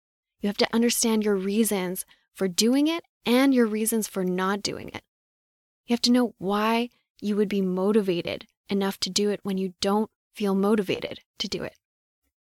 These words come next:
What is your motivation with an uppercase M? What is your big why?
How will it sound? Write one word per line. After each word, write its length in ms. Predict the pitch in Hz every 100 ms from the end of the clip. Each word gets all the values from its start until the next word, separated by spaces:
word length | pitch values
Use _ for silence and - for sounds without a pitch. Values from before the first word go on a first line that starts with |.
| _
What 240 | 180 185 214
is 160 | 233
your 240 | 226 220 214 _
motivation 800 | 202 214 202 202 226 214 180 -
with 160 | 196 196
an 160 | 196 -
uppercase 680 | 196 - 190 - 196 - -
M? 340 | 185 196 - - _ _ _ _ _ _ _
What 180 | 175 202
is 160 | 220 226
your 100 | 214
big 340 | 185 208 196
why? 540 | 185 180 196 175 -